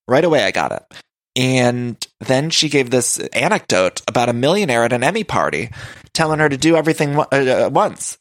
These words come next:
And I thought, "Yep, Charlie, I stan." I was into her right away. I didn't care for her before, and now all of a sudden I'm hopped on board with Charlie, and I wanna see more.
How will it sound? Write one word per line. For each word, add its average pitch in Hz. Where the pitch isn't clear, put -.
And 135
I 127
thought, 131
"Yep, 165
Charlie, 151
I 135
stan." 123
I 135
was 151
into 208
her 147
right 135
away. 156
I 131
didn't 156
care 151
for 165
her 160
before, 143
and 127
now 131
all 143
of 143
a 135
sudden 135
I'm 113
hopped 139
on 139
board 123
with 117
Charlie, 90
and 98
I 107
wanna 117
see 123
more. 120